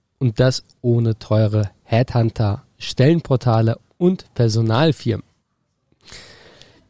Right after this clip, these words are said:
Wir haben letzte Woche auch zu diesem Thema, ähm, hier heiß diskutiert in der Agentur. Und zwar haben wir einen Brief vom Kanzleramt bekommen.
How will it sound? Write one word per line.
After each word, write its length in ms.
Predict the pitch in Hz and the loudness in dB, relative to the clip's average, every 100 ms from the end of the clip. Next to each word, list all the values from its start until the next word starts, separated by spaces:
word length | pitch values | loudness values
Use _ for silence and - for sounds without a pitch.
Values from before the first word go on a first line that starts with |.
| - | -2
Wir 140 | 139 | 2
haben 140 | 175 - _ _ | 2 -2 _ _
letzte 420 | 139 147 - 214 165 | 0 0 0 -4 -2
Woche 340 | 165 - 156 _ - | -2 -4 -12 _ -6
auch 420 | 135 143 - - _ _ _ _ _ _ | 0 0 -2 -10 _ _ _ _ _ _
zu 180 | - 123 | -6 -2
diesem 280 | 151 147 | 0 0
Thema, 520 | - 127 120 117 113 - - _ | 0 -2 0 -2 -4 -6 -20 _
ähm, 520 | 113 104 101 101 98 - _ _ _ _ _ - - _ | -4 -2 0 -2 -4 -8 _ _ _ _ _ -20 -20 _
hier 400 | - - 156 160 - - | -12 0 2 2 -2 -2
heiß 220 | 139 - | -2 0
diskutiert 640 | 123 - 120 - 180 196 | -6 -4 -4 -2 -2 -2
in 120 | - | -2
der 120 | 143 143 | -2 2
Agentur. 560 | 123 117 - 117 120 _ - | 0 0 -2 -4 -6 _ -8
Und 160 | 127 | -6
zwar 380 | - 117 117 110 | -2 -2 -2 0
haben 220 | 127 127 | 0 0
wir 260 | 117 131 - | 0 -2 0
einen 300 | 120 123 107 | 2 2 0
Brief 260 | 131 185 | -2 -2
vom 300 | - - 117 | -4 -4 -4
Kanzleramt 480 | - 139 - 113 113 | 0 -2 -2 -4 -4
bekommen. 400 | 117 - 139 190 | -6 0 0 0